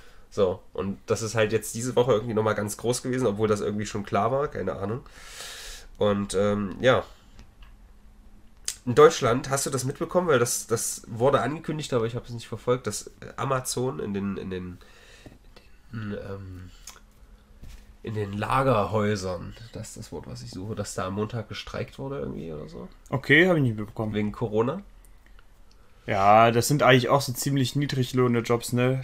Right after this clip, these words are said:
Speaker 2: die in den Amazon-Lagerhäusern da umherwursteln.
Speaker 1: Ja.
Speaker 2: Ich weiß nicht, ob die Bedingungen da jetzt irgendwie schlecht sind, ähm, aber ich kann mir schon vorstellen, dass die gut streiken können, so.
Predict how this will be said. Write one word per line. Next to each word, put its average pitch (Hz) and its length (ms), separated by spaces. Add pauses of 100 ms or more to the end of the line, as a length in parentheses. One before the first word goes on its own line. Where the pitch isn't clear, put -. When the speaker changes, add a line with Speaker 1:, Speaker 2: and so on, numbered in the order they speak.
Speaker 2:
die 117 120
in 113 40
den 113 320
Amazon-Lagerhäusern 120 840
da 117 140
umherwursteln. 120 760 (1800)
Speaker 1:
Ja. 117 300 (380)
Speaker 2:
Ich - 80
weiß 127 160
nicht, 135 180
ob - 140
die 131 80
Bedingungen 139 360
da 156 100
jetzt 147 140
irgendwie 147 220
schlecht 143 380
sind, 151 360 (140)
ähm, 120 400
aber 110 160
ich 113 120
kann 120 100
mir 110 60
schon 98 80
vorstellen, 110 280
dass 104 160
die 101 280 (720)
gut 117 240
streiken 101 380
können, 98 260
so. 95 240